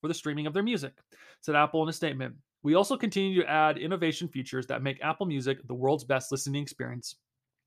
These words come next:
We introduced Apple T V at the very low price because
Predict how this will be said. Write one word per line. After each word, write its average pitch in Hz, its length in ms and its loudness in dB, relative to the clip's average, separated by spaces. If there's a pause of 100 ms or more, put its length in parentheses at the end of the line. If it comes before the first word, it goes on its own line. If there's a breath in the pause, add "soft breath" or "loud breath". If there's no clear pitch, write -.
(140)
We 165 80 0
introduced 139 320 4
Apple 147 220 4
T 139 180 0
V 151 440 4
at 135 100 -2
the 135 80 -10
very 220 220 4
low 202 120 4
price 151 300 0
because 139 380 -4